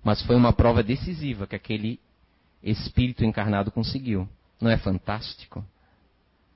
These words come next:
Autocontrole. Voltamos à primeira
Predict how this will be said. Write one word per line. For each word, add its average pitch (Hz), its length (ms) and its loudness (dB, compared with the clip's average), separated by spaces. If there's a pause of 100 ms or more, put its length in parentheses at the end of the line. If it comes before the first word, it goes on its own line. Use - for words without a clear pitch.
(840)
Autocontrole. 107 1040 2 (200)
Voltamos 120 840 -2 (960)
à 95 160 0
primeira 131 800 2